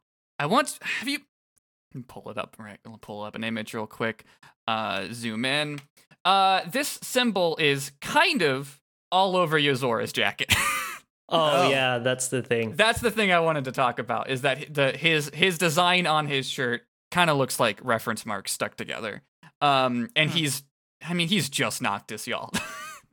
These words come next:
Speaker 1: So, g-, that lined with him talking about going to fiction, saying that fiction is a world of blank that we can't conceive, reference marks, you can't conceive it. Um, I just, you know,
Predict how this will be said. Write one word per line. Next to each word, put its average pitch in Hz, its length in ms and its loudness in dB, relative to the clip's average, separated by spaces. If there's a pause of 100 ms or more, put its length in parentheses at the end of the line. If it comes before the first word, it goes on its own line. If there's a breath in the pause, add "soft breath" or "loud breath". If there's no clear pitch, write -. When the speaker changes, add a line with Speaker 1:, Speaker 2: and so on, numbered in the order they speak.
(300)
Speaker 1:
So, 262 500 4 (840 loud breath)
g-, - 100 -8 (240)
that 285 400 4
lined 202 400 4
with 180 140 4
him 185 160 2
talking 180 360 2
about 156 240 2
going 147 220 2
to 139 80 2
fiction, 139 520 0
saying 127 260 -2
that 123 100 -4
fiction 135 360 -4
is 120 120 -4
a 120 80 0
world 113 320 2
of 110 240 0 (440)
blank 113 520 0 (120)
that 123 140 0
we 120 100 0
can't 127 300 0
conceive, 104 600 -6
reference 139 440 0
marks, 107 300 -10
you 117 80 -6
can't 135 240 0
conceive 113 380 -10
it. 120 200 -6 (580)
Um, 147 580 2
I 226 120 4
just, 269 180 -4
you 254 100 4
know, 269 280 2